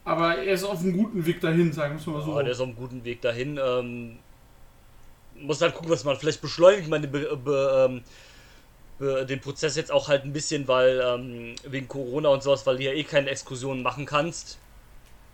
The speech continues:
Speaker 2: Und, ähm, Carl Fredericks zum Beispiel ist ja jetzt auch einfach aus dem Young Lion-Status, ähm, rauserhoben worden, weil
Speaker 1: Äh, Carl Fredericks ist halt auch verdammt gut.
Speaker 2: Ja klar, natürlich, aber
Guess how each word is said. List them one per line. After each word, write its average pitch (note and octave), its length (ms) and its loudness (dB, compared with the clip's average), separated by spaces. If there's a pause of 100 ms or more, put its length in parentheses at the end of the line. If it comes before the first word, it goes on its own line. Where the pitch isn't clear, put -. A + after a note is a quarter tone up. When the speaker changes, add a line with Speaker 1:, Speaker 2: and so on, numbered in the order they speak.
(260)
Speaker 2:
Und, B2+ 160 -8
ähm, A#2+ 200 0
Carl D3+ 160 0
Fredericks F3 400 4
zum D3 60 -6
Beispiel D3+ 260 0
ist - 80 -6
ja D3+ 80 4
jetzt D3 160 2
auch D#3 100 -4
einfach C#3+ 220 -6
aus C3 120 0
dem C3+ 120 -10
Young C3 160 -2
Lion-Status, C3 640 -2
ähm, A#2+ 480 -6 (200)
rauserhoben B2+ 540 -2
worden, B2 320 2
weil A#2 460 -2 (320)
Speaker 1:
Äh, E3 140 -2
Carl E3 320 -8
Fredericks F3 640 -2
ist - 180 -16
halt F3+ 180 -14
auch - 60 -20
verdammt F3 540 -10 (160)
gut. G#3 480 -6 (320)
Speaker 2:
Ja C#3+ 80 0
klar, A3 260 4
natürlich, F3 380 0
aber C3+ 280 4